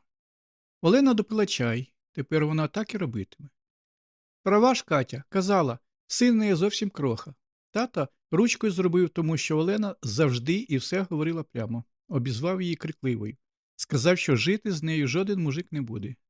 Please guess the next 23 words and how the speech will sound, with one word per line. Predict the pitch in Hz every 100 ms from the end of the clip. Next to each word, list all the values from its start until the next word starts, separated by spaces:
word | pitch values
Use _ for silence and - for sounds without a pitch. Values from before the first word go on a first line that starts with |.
| _ -
та | 190
втік. | - 92 - _ _ _ _ _ _ _ _ _ -
Олена | 127 131 143
досі | 160 196 190
не | 185
розуміла, | 165 170 156 151 110 - _ _ _ _
що | - - 160
вона | 170 180
зробила | 170 156 170 170
поганого | 156 120 170 175 151
людині. | 135 131 185 135 - _ _ _ _ _ _
Три | - 180
місяці | 220 233 202 -
не | 147
влаштовувалась | 151 156 - 202 190 160 -
на |
роботу, | 131 113 156 165 135 - _ _ _ _
то | 202 233
втомився, | - 185 131 143 139 - 120 _ _
то | 139
нема | 139 170 208
нічого | 202 196 180
відповідного. | 170 151 101 127 110 104